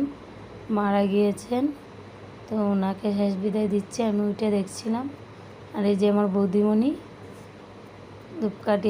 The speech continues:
আমি মোবাইলটা ধরে রেখেছি, জ্বালিয়ে দিয়েছি, ওকে বলছি "তুমি দাও, আমি মোবাইলটা ধরে রাখছি", তো ও জ্বালিয়ে দিচ্ছে। এখানে মার সামনে আমরা দিচ্ছি, আগে শিব বাবার ওখানে দিলাম,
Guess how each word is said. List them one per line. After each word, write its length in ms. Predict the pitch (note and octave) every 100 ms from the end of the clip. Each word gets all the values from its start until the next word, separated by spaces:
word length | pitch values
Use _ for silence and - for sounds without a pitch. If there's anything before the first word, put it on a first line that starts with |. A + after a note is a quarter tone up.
| G3+
আমি 120 | G3+
মোবাইলটা 460 | G3+ F#3+ G3+ G3+ G#3+
ধরে 220 | G3+ F#3+
রেখেছি, 440 | G3+ G#3 A3 G#3+ B3 B3+
জ্বালিয়ে 380 | G#3 G3 G3+ G3+
দিয়েছি, 480 | G3+ G3+ G3+ - B3 C#4 B3+
ওকে 160 | F#3+ G#3+
বলছি 320 | G3 G3+ F#3+ G#3+ G3+
"তুমি 160 | G#3
দাও, 300 | G3 F#3+ A3 D4 - - - - - -
আমি 140 | G#3 G3+
মোবাইলটা 480 | G3+ G3 G3+ G3 G3+
ধরে 260 | G3 G3
রাখছি", 380 | G3 G3+ - B3 C#4 C#4
তো 60 | G3
ও 60 | F#3+
জ্বালিয়ে 380 | F#3+ F#3 G3 G3+
দিচ্ছে। 400 | F#3+ F3+ - A3+ C4 - - - - - - - - - G#3
এখানে 260 | G#3+ G#3
মার 260 | G#3 G3 G3+
সামনে 380 | - - G#3 G#3 G#3
আমরা 140 | G3+
দিচ্ছি, 380 | F#3 F#3+ - A3
আগে 260 | A3 F3+ G#3
শিব 200 | G3+ F#3+ F3+
বাবার 240 | G3+ G#3 G#3
ওখানে 240 | G#3 G#3+ G3
দিলাম, 240 | F#3+ G3+